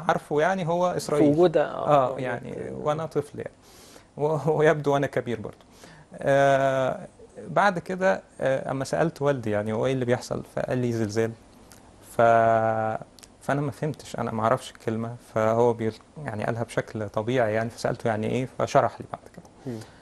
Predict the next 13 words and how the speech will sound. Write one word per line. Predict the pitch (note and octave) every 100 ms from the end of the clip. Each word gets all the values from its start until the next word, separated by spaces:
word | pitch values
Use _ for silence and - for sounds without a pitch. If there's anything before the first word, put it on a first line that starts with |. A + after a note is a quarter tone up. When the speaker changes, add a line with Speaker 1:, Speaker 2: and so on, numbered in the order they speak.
| - - - - - _ _ -
Speaker 1:
اللحظة | C3+ C3 F#3+ - C#3
اللي | C#3
أنت | C3
بتتكلم | - - B2
عليها | A2+ A#2+
طبعًا | - B2 B2
دي | C3
لحظة | C3+ D3+ C#3 C#3 C#3+ - - -
موجودة | B2 B2+ E3 D3 B2
في | -
ذاكرتي | A2 A2+ C#3+ C3+ -
كويس | - B2+ A#2+
جدًا، | B2 B2+ B2+